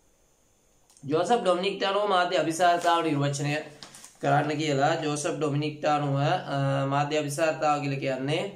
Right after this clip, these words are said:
අ, මෙන්න මේකයි. අභිසරණතාව ඒකරාශී වීම,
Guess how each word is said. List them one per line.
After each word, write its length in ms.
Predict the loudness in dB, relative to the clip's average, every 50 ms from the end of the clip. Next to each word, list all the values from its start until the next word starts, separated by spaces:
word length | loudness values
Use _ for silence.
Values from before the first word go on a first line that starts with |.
| -14 -20 -20 _ _ _ _ _ _ _ _ _ _ _ _ _ _ _ _ -14
අ, 180 | -10 -6 -4 -2
මෙන්න 220 | -2 0 0 0
මේකයි. 520 | 0 0 -2 -2 -2 -2 -2 -2 -2 -2 -2
අභිසරණතාව 800 | -2 -2 -2 -2 2 2 2 2 2 0 -2 0 2 2 4 4 2 0 -2
ඒකරාශී 640 | -2 -2 -2 0 0 0 0 0 0 -2 -2 -2 0
වීම, 240 | 2 0 0 0